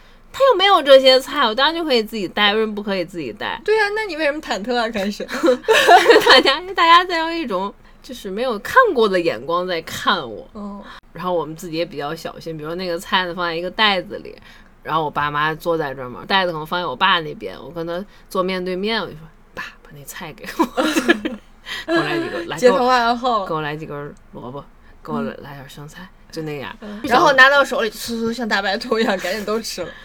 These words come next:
Speaker 2: 就像是在饭馆里点餐点到的一道菜一样。
Speaker 1: 就很优雅，吃得很优雅，表示这个事情你做得问心无愧。就为什么你可以拿着一杯喜茶，或者就是外面的饮品，因为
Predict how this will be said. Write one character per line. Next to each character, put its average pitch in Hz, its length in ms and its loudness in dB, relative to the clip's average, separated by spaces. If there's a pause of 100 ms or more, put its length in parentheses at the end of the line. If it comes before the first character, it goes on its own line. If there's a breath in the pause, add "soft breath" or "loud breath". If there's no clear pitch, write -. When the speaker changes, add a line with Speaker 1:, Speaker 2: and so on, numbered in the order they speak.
(320 loud breath)
Speaker 2:
就 240 100 -6
像 208 180 -4
是 208 160 -8
在 208 160 -4
饭 208 160 -6
馆 190 160 -4
里 202 80 -4
点 185 240 -8
餐 190 300 -8
点 - 180 -10
到 190 200 -4
的 180 60 -6
一 160 140 -8 (220)
道 160 160 -10
菜 160 260 -10 (140)
一 - 60 -16
样。 - 100 -20
Speaker 1:
就 320 240 -2
很 190 180 -4
优 202 220 0
雅， 214 220 4
吃 - 180 -8
得 226 60 -2
很 143 200 -6
优 180 220 0
雅， 160 220 -2
表 117 180 -6
示 175 160 -10
这 208 80 -8
个 180 140 -4
事 185 180 -12
情 175 80 -8
你 135 120 -10
做 180 200 -4
得 135 80 -4
问 156 180 -4
心 165 220 -10
无 160 160 -12
愧。 - 260 -12 (720 loud breath)
就 277 60 -8
为 294 180 2
什 220 160 0
么 202 140 -2
你 190 120 -6
可 214 160 -6
以 170 240 -2 (180 loud breath)
拿 175 200 -2
着 196 80 -2
一 190 100 -2
杯 196 200 -2
喜 131 280 -10
茶， 139 300 -8
或 175 180 -6
者 139 140 -6
就 170 160 -10
是 175 120 -10
外 254 180 -2
面 190 140 -2
的 160 120 -4
饮 151 300 -8
品， - 160 -12
因 285 100 -4
为 403 60 -6